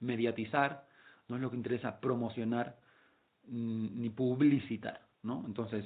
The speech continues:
aquí dice, eh, en la página, eh, son los resultados,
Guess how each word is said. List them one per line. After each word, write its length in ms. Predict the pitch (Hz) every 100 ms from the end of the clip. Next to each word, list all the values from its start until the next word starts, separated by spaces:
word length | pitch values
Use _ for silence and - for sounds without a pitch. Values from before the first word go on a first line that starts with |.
| -
aquí 260 | 110 - 185
dice, 480 | 196 190 135 160 - _ _ - - - _ -
eh, 540 | 113 113 113 110 110
en 100 | 110
la 140 | 113
página, 800 | 107 139 170 151 147 135 123 120 - - _ _ _ -
eh, 1120 | 123 123 143 139 123 - - _ _ _ 131 -
son 140 | 165
los 120 | 185
resultados, 560 | 156 127 113 147 170